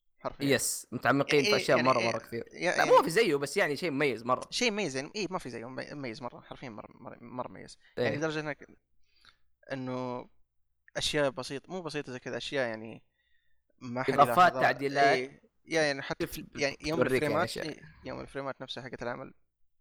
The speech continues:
Speaker 1: تخدم القصة، هذا شيء، شيء واو.
Speaker 2: إيه.
Speaker 1: فشيء جميل في ال-، واضح إنه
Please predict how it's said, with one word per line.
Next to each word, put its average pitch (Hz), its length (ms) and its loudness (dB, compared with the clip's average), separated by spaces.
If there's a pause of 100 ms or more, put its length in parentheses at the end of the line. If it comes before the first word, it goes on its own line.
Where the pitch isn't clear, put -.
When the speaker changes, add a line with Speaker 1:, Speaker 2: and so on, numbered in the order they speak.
Speaker 1:
تخدم 131 280 -6
القصة، 123 320 -10
هذا 131 80 -10
شيء، 120 340 -14 (920)
شيء 127 180 -6
واو. 123 200 -6 (840)
Speaker 2:
إيه. 110 140 2 (360)
Speaker 1:
فشيء 127 180 -10
جميل 117 220 -14
في 120 100 -20
ال-، - 560 -20 (760)
واضح 220 260 4
إنه 185 240 -4